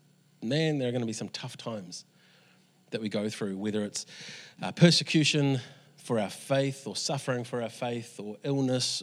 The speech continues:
or whatever, things happen. They do. They really do. But he is good in all of it, and he,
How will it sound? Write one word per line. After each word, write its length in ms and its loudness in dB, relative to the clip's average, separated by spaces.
or 340 0
whatever, 520 2
things 280 4
happen. 380 -2
They 160 -2
do. 240 2
They 100 0
really 220 4
do. 280 0
But 320 2
he 340 12
is 140 4
good 280 6
in 80 2
all 200 2
of 80 0
it, 200 -2
and 100 -8
he, 140 -4